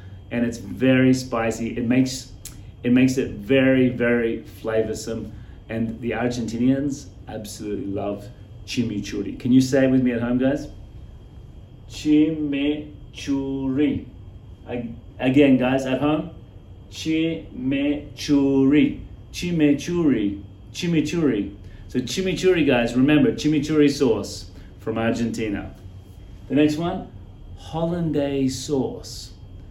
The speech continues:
Can you pronounce this with me at home? Hollandaise. Hollandaise.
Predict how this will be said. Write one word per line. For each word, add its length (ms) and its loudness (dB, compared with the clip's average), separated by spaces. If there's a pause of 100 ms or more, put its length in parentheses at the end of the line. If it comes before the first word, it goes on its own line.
(180)
Can 200 4
you 80 6
pronounce 420 0
this 200 0
with 140 2
me 120 4
at 100 -4
home? 340 -4 (1500)
Hollandaise. 1900 -2 (880)
Hollandaise. 1400 2